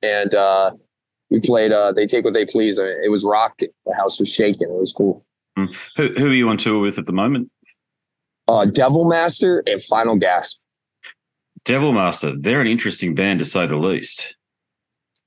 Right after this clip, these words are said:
Speaker 1: Yes.
Speaker 2: <laughs> How do you find the audience responds to you guys and then to them?
Speaker 1: Um, we're definitely, like, on, it, it's funny. We're, we're def-,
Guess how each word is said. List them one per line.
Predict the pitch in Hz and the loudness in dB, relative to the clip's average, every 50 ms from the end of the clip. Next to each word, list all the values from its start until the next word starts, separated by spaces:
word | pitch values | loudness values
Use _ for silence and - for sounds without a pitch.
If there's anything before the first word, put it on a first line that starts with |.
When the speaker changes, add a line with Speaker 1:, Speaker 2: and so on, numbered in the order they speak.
| _ _ | _ _
Speaker 1:
Yes. | - 90 95 95 90 80 - - - - - - - - _ _ _ _ _ | -2 0 0 0 0 0 -2 -4 -4 -6 -8 -8 -10 -14 _ _ _ _ _
Speaker 2:
<laughs> | _ _ _ - - _ _ | _ _ _ -20 -20 _ _
How | - 147 147 160 - _ - - - - _ - 151 156 | -4 -4 -4 -10 -16 _ -14 -14 -14 -14 _ -2 -2 0
do | 151 151 | 2 2
you | 139 | 0
find | 127 - - 123 120 113 110 107 98 87 | 0 0 0 0 2 2 2 0 0 0
the | 90 104 95 | 0 2 2
audience | 98 101 104 107 101 98 95 - | 2 2 0 0 -2 -2 -4 -4
responds | 98 92 - - - 98 95 92 90 80 - | -4 -6 -4 -2 -2 0 0 2 0 0 0
to | - 92 | 0 0
you | 92 98 | 0 0
guys | 90 92 87 85 82 85 80 | 0 0 0 0 0 0 0
and | 85 87 | 0 0
then | 87 85 82 | 0 0 0
to | 80 76 | 0 -2
them? | 82 92 92 87 85 - _ _ _ _ _ _ _ _ _ _ _ _ _ _ _ _ _ _ _ _ _ _ _ _ _ _ _ _ _ - | -2 -2 -4 -4 -6 -10 _ _ _ _ _ _ _ _ _ _ _ _ _ _ _ _ _ _ _ _ _ _ _ _ _ _ _ _ _ 0
Speaker 1:
Um, | 131 131 131 120 - - 135 131 131 127 - | 2 2 2 2 0 0 0 2 0 0 0
we're | - 117 127 139 151 143 | 2 2 4 4 2 2
definitely, | 110 127 123 131 - 147 139 139 139 139 139 | 2 2 2 2 2 0 0 2 2 2 2
like, | 127 123 117 110 110 104 - _ _ _ _ _ _ _ _ _ _ - | 2 2 2 2 0 -2 -4 _ _ _ _ _ _ _ _ _ _ -2
on, | 113 110 104 113 110 110 104 101 101 95 90 - _ _ _ _ _ _ _ _ _ _ _ _ _ _ _ _ _ _ _ _ _ - | -2 0 0 0 -2 0 0 0 0 0 -2 -4 _ _ _ _ _ _ _ _ _ _ _ _ _ _ _ _ _ _ _ _ _ -2
it, | 127 131 123 113 - - | 0 0 0 0 0 0
it's | 123 127 117 - - | 0 0 0 0 0
funny. | - 131 127 117 104 101 | 0 0 0 0 0 2
We're, | 107 110 110 | 2 2 2
we're | 110 113 120 120 | 2 2 2 2
def-, | 113 101 127 127 117 | 2 2 0 0 0